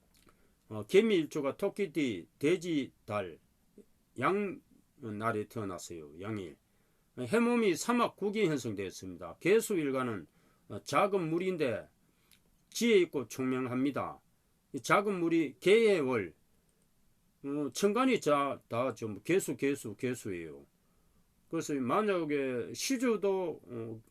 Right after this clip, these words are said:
시간이 개수면은 천은 일기격이 됩니다. 그러면 이 사주는 부귀한 사주예요. 그 일단은 월지가 해월은 왕인입니다. 왕인. 왕인은 내가 월지를 등에 신앙한 사주예요.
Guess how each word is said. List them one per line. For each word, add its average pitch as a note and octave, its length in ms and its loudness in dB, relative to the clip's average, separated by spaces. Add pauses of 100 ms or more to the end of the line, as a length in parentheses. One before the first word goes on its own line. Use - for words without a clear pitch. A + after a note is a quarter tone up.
(220)
시간이 G#3 680 2
개수면은 D#3+ 1040 0 (560)
천은 A3+ 400 4
일기격이 G#3+ 640 2
됩니다. F2+ 600 -6
그러면 D3 460 2
이 B2+ 40 -6
사주는 A#2+ 360 -6
부귀한 G3 400 0
사주예요. E2+ 580 -8 (400)
그 G3+ 80 4
일단은 G3+ 560 2 (280)
월지가 G#3+ 480 4
해월은 G3 480 0
왕인입니다. D3 580 0
왕인. G2+ 440 -6 (420)
왕인은 G3+ 360 4
내가 F3 320 2
월지를 F#3+ 460 2
등에 E3 300 0
신앙한 F#3 440 0
사주예요. G#2+ 600 -4